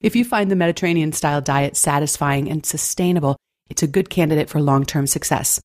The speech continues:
In that case, The Mediterranean Diet by Marissa Cloutier and Eve Adamson and The Mediterranean Diet Cookbook by Nancy Harmon James would be good additions to your cookbook collection. I've got links to all of the books I've mentioned in the show notes, which are at nutrition diva dot quick and dirty tips dot com.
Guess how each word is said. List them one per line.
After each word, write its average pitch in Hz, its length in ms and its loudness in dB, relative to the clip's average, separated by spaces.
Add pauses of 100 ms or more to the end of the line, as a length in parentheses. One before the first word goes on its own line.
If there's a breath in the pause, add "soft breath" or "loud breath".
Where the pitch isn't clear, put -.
(320)
In 190 120 2
that 196 160 2
case, 185 200 2
The 151 160 -4
Mediterranean 185 600 0
Diet 160 360 0
by 147 160 0
Marissa 151 340 0
Cloutier 175 420 -2
and 139 100 -6
Eve 160 160 -6
Adamson 156 540 0 (440)
and 165 140 2
The 160 60 2
Mediterranean 180 680 2
Diet 156 440 -2
Cookbook - 520 -4 (140)
by 151 100 -2
Nancy 147 440 0
Harmon 160 360 2
James 151 420 2 (200 loud breath)
would 180 100 0
be 185 80 2
good 190 240 0
additions 151 560 -2
to - 160 -6
your 147 60 2
cookbook 151 340 -2
collection. 147 500 -2 (300)
I've 175 140 -2
got 233 140 2
links 190 260 2
to - 140 0 (100)
all 208 180 2
of 180 80 0
the 165 60 0
books 156 260 -2
I've 147 140 -2
mentioned 143 480 -2
in 165 160 2
the 143 80 0
show 147 180 0
notes, - 280 -2 (260)
which 170 160 0
are 156 60 4
at 143 120 2
nutrition 226 420 2
diva 170 380 2
dot 156 220 -2
quick 175 180 -2
and 160 80 0
dirty 160 160 0
tips - 420 -4
dot - 280 -2
com. 139 340 2